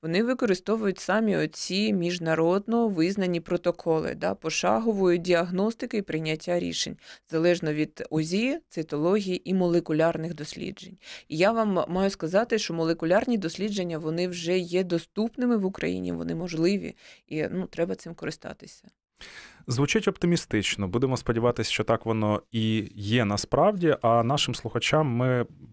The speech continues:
Speaker 2: як завжди, бажаємо не хворіти і, е, ходити до лікарів в першу чергу для якоїсь профілактики, щоб, якщо раптом щось відбувається, то бачити його на ранніх стадіях і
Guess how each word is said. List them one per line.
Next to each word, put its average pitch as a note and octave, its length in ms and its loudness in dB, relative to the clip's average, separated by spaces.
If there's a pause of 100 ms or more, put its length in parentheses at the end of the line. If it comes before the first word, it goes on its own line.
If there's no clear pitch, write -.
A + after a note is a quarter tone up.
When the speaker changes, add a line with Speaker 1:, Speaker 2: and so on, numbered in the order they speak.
(100)
Speaker 2:
як A2 200 2
завжди, A2 500 2
бажаємо G#2 640 2 (400)
не A#2 260 4
хворіти C#3+ 720 2 (100)
і, D#3 400 6 (280)
е, A2 440 2
ходити B2 380 2
до A2 120 2
лікарів C3+ 340 2
в - 60 -6
першу - 300 0
чергу G#2 500 2
для A2+ 380 2 (520)
якоїсь A2+ 380 2
профілактики, D3 760 0
щоб, A#2+ 300 0 (140)
якщо A2 500 2 (200)
раптом G#2 380 0
щось - 280 -2
відбувається, C3+ 600 2
то B2 280 2
бачити G#2+ 400 0
його G2+ 180 0
на G2+ 100 4
ранніх F#2+ 260 0
стадіях E3 560 0
і E3 160 4